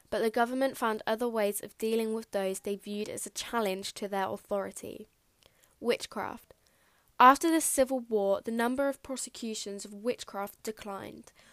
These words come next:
All laws concerning witchcraft were appealed by the Witchcraft Act of seventeen thirty-six. People who claimed to use magic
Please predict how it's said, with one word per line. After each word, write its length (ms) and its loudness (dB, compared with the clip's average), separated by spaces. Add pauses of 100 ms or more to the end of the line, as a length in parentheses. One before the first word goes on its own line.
(340)
All 200 4
laws 300 6
concerning 720 -2
witchcraft 600 -8
were 200 -2
appealed 560 -4
by 120 -2
the 120 -4
Witchcraft 720 -6
Act 280 -4
of 120 -6
seventeen 640 -6
thirty-six. 960 -6 (720)
People 300 4
who 120 6
claimed 380 0
to 100 -8
use 160 -6
magic 460 0